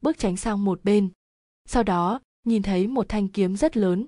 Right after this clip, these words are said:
bằng đồng xanh đang xé gió lao vùn vụt tới sượt qua cạnh người tôi, cắm thẳng vào bờ băng của ao nước. Một người lính tần mình mặc áo giáp của võ tướng,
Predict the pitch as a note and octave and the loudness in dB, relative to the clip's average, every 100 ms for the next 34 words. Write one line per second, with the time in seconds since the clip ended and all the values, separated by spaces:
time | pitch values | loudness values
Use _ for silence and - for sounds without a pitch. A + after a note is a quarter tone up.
0 | _ B3+ G3 F#3+ F#3 A3 G3+ G3 F#3+ - | _ 0 2 -2 -2 -2 0 -2 -2 -2
1 | F3 F#3+ G#3+ F3+ G#3 A3+ G3+ F#3 E3+ F3+ | -2 -2 -2 -2 0 -2 -2 -4 -2 -6
2 | - F3+ F3 - A3+ - G3 F#3+ G3+ F#3 | -2 -2 -2 0 -2 0 -4 -2 -4 -2
3 | F3 F#3 G#3 G3+ - _ _ - G3+ G#3+ | -4 0 0 0 -4 _ _ -2 -2 0
4 | C4 E3+ F3 F3+ E3+ F#3+ F#3+ F3+ - F3 | -4 -4 -4 -4 -2 -2 -2 -4 -4 -2
5 | F3 C#4+ - _ _ A#3+ A3+ A3+ G#3 G#3 | 0 -2 -2 _ _ -2 2 2 2 2
6 | C#4+ A#3 G3+ F#3+ F#3+ F#3+ F#3 F#3+ C4+ D#4 | 0 0 0 0 -2 -2 -4 -2 -2 -2
7 | G#3 F3 F#3 - G3+ F#3+ | -2 -2 -6 -2 0 0